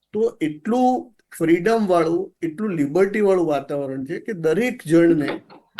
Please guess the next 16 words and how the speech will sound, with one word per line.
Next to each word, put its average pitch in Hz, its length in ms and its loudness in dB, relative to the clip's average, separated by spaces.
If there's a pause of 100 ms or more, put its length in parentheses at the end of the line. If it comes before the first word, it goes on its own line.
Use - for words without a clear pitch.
પોતાની 180 380 -4
ઈચ્છા 170 420 -12
વ્યક્ત 165 300 -6
કરવાની 160 420 -8
એક 180 300 -10
સુંદર 151 380 -6
તક 147 240 -8
આપવામાં 117 400 0
આવી 110 160 -10
હતી. 120 100 -10
આ 139 140 -2
મેં 165 140 0
એક 160 160 -2
તમને 160 220 -4
ઉદાહરણ 143 500 -4
આપ્યું. 101 280 -20